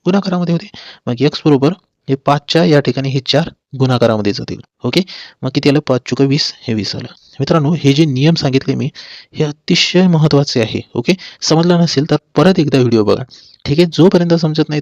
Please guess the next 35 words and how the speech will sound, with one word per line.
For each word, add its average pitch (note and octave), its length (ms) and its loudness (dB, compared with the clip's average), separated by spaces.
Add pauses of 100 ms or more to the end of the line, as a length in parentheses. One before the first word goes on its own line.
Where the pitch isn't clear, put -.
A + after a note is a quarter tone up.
(100)
तोपर्यंत D3 340 0
बघा, A#2+ 240 2 (380)
परंतु D3 320 0
हा C#3+ 140 0
जो E3+ 220 -2
पॉइंट D3 260 2
आहे B2+ 300 0
आणि C#3 140 -2
मी D3 120 0
जेवढे C#3 300 4
काही F3 120 6
टिप्स D3+ 280 -2
तुम्हाला C#3 220 0
सांगितलेले C3 420 -6
आहे, B2 140 -4
ती C#3 180 -12
सर्व D3+ 480 2 (140)
टिप C#3+ 120 0 (360)
तुम्हाला C3 300 2
फॉलो B2 240 2
करायचं C3+ 320 0
आहे, C#3 140 -2
त्यानुसार B2+ 420 -2
अभ्यास C3 300 -8
करायचा C3+ 280 -2
आहे. B2+ 180 -4
बघा, B2 280 2
तुम्हाला A#2+ 240 -2 (580)
गणितामध्ये C3+ 500 0
किती - 280 -8
फरक B2 320 0
वाटेल B2+ 240 0 (340)
आणि C3 140 -2
सोबतच C3 400 0
बघा, B2+ 200 0